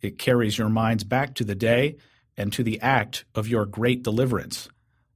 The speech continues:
and to the signs and to the wonders associated with that act and that day.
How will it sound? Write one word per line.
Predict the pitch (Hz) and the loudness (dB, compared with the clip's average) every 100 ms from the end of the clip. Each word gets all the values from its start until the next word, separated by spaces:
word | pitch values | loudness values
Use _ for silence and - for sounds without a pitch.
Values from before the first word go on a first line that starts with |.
| _ | _
and | 123 110 | -2 0
to | 123 | 0
the | 107 | 0
signs | - 160 151 143 127 - _ | 2 2 4 4 2 -2 _
and | 110 | -4
to | 104 123 | -2 -2
the | 101 | -2
wonders | 101 147 131 85 82 - - | 0 2 2 -2 -4 -8 -6
associated | 104 - 151 127 117 101 104 | -4 0 2 2 0 -2 -2
with | 110 - | -4 -2
that | 113 107 120 | -2 -2 0
act | 117 - - - _ _ | -2 -2 -12 -16 _ _
and | 123 104 | -6 -4
that | 92 85 | -6 -8
day. | 104 117 101 62 | -2 -2 -2 -6